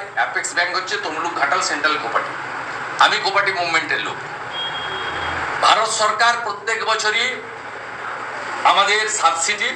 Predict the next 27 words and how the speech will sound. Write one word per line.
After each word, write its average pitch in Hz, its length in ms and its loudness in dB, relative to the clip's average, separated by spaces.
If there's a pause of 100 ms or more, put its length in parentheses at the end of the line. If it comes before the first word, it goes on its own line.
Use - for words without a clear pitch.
(220)
ফার্ম 175 260 4
সেক্টর 202 240 0 (200)
লোনের 262 260 2 (640)
একটা 170 200 4
ইন্টারেস্ট - 500 0
সাবসিডি - 380 -2
দেয়, - 180 -2 (580)
ভারত 190 200 6
সরকার 202 360 4
পাঠিয়ে - 300 2
দেয়, - 100 -2 (180)
দিয়েছে। - 400 0 (520)
আপনি - 300 6 (640)
রাজ্য 196 300 4
সরকারের 214 460 4
কাছে 220 200 4 (220)
প্রত্যেকটা - 640 -2 (100)
ব্যাংকে, - 480 0 (1120)
কৃষি - 300 4
ব্যাংক - 260 2
যেগুলো, - 260 -6 (460)
ফার্ম 190 200 6
সেক্টর, - 320 -2 (460)
সেখানে 226 380 4
এক 233 280 2
একটা 233 280 2
ব্যাংকের 220 360 0